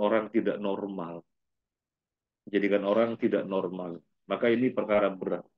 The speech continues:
terkait dengan kesyirikan. Penyandaran kepada selain Allah dan menjadikan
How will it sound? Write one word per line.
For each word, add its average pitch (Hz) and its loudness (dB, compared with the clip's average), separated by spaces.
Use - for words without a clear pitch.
terkait 104 0
dengan 101 0
kesyirikan. 95 2
Penyandaran 107 8
kepada 101 4
selain 95 4
Allah 120 4
dan 101 4
menjadikan 107 4